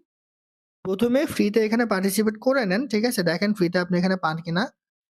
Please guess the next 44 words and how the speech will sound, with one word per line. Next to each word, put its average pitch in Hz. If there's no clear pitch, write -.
পাঁচটা 185
আইটেম 190
আপনি 185
ফ্রিতে 175
জয়েন 165
করলে 170
এখান 170
থেকে 180
পাবেন। 185
ওই 165
পাঁচটা 196
আইটেম 233
দিয়ে 233
আপনি 226
ট্রাই 190
করে 180
দেখেন। 233
তারপর 190
যদি 185
আপনি 185
মনে 175
করেন 185
যে 180
না 165
আমি 165
আরো, 165
আ, 160
এখানে 180
এক 180
থেকে 190
অ্যাটেম্প্ট 180
নিব, 180
সেক্ষেত্রে 240
আপনি 262
তাদের 208
যে 247
টাস্কগুলো 233
আছে, 127
ঠিক 220
আছে? -
এই 220
টাস্কগুলো 196
কমপ্লিট 185
করলে 240